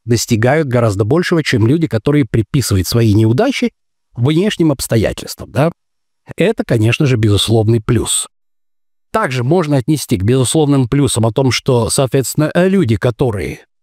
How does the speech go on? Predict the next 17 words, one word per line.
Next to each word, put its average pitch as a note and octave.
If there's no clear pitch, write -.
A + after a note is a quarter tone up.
э, C#3+
имеют D3+
внутренний C3+
локус B2
контроля, C3
они D3
считают, D3
что -
от C3
них B2
зависит A2+
гораздо G2+
больше, E2
и E3
они G#3+
склонны E3
следить C3